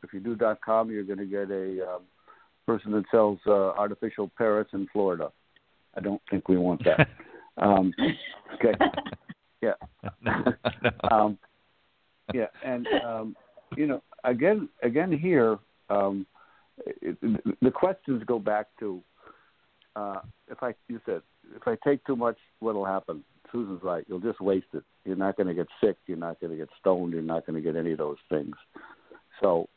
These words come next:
Speaker 1: uh, that, that should alleviate it. And, and going back to the simple fact is that, uh, the only, um, cannabinoid that gets you high is T H C, and there's a hundred and twenty
Speaker 2: Right.
Speaker 1: or a hundred and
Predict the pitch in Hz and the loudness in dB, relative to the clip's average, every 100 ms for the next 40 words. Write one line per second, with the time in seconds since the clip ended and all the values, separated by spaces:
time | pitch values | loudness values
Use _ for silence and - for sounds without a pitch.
0 | - 90 85 85 - 107 113 - 113 113 | -10 -6 -4 -6 -2 0 0 0 0 0
1 | _ _ - 110 95 101 90 78 78 80 | _ _ -6 -4 -2 -2 -4 -8 -10 -12
2 | - - - _ _ - 107 101 101 - | -18 -20 -20 _ _ -2 0 2 0 -4
3 | - 110 104 143 156 123 120 123 _ - | -4 0 4 4 4 4 2 0 _ -10
4 | 110 92 90 _ _ - 98 117 104 - | -10 -10 -14 _ _ -20 -12 -10 -10 -10
5 | - 101 101 98 85 - 87 - _ _ | -4 -4 -2 -6 -6 -4 -4 -4 _ _
6 | - _ _ _ 104 95 92 - _ - | -20 _ _ _ -2 0 -2 -6 _ -2
7 | 107 117 147 170 165 143 123 _ _ - | -2 4 4 4 4 2 2 _ _ -6
8 | 101 92 90 87 _ _ _ - _ - | -4 -4 -8 -12 _ _ _ -20 _ 0
9 | 120 170 151 110 90 82 87 92 107 95 | 4 6 4 -4 -6 -10 -12 -10 -10 -8
10 | 113 98 156 147 90 80 - 95 _ - | -8 -6 -2 -2 -2 -8 -12 -14 _ -4
11 | 98 90 - 110 95 - _ 95 90 87 | -2 -2 -2 -2 -2 -2 _ -6 -4 -2
12 | 90 82 - - _ 98 87 85 107 98 | -2 -4 -8 -20 _ 4 4 4 4 4
13 | 90 92 - 104 90 82 85 92 95 | 4 4 6 8 8 8 4 0 0